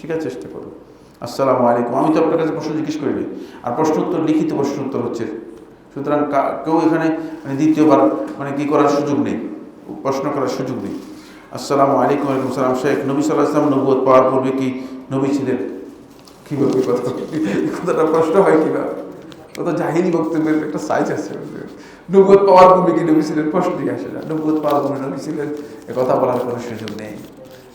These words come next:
এই বক্তব্যগুলো আসলে বুঝলেন না, জাহিলি যুগের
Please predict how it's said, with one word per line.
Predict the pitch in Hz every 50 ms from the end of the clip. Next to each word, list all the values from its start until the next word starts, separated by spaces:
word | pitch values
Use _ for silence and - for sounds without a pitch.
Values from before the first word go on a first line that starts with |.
| - 135 135
এই | 139 - -
বক্তব্যগুলো | 120 - - - 135 131 135 127 151 156 160 170 -
আসলে | - - - - 127 131 156 - - - - - - - - - - - - - - - - - - - - - - - - - - - - - - - - - - - - - - 135 131
বুঝলেন | 147 135 127 131 123
না, | 117 117 113 117 - - - - - - - - - - - - - - - - - - - - - - - 151
জাহিলি | 131 165 156 156 170 208 220 220 196 175
যুগের | 180 175 180 190 - - 185 - - -